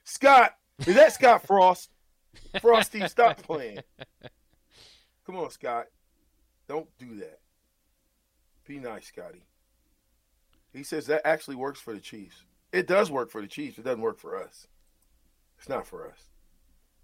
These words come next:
Uh, five one six one says, "Almost as bad as us using Timmy Trumpets,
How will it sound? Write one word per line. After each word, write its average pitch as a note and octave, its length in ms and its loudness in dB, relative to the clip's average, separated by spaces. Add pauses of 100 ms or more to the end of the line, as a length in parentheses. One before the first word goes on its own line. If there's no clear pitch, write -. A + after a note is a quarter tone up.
Uh, C3 440 2
five D3+ 220 2
one C#3 140 -6
six C3+ 260 -12
one B2+ 180 -8
says, A2 340 -8
"Almost D#3 340 0
as A2 140 -16
bad B2+ 320 -2
as A#2 340 -8 (320)
us C#3+ 240 -8
using A#2+ 440 -10
Timmy E3+ 420 -8 (160)
Trumpets, - 800 -4